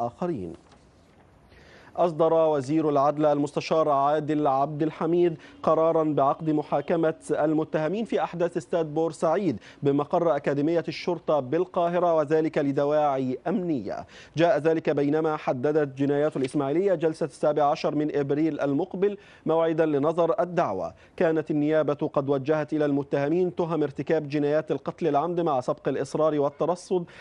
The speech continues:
المقترن بجنايات القتل والشروع فيه.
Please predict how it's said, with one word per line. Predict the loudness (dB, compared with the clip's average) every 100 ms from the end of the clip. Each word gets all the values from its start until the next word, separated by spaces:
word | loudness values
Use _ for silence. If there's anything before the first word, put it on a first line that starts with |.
| -2
المقترن | 0 2 0 -4 -2 0 2 0
بجنايات | -2 0 0 0 0 0 -2
القتل | -4 -2 -4 -6 -4 -6 -6 -14 _
والشروع | -2 0 -2 -2 0 0 2 0 -2
فيه. | -4 -6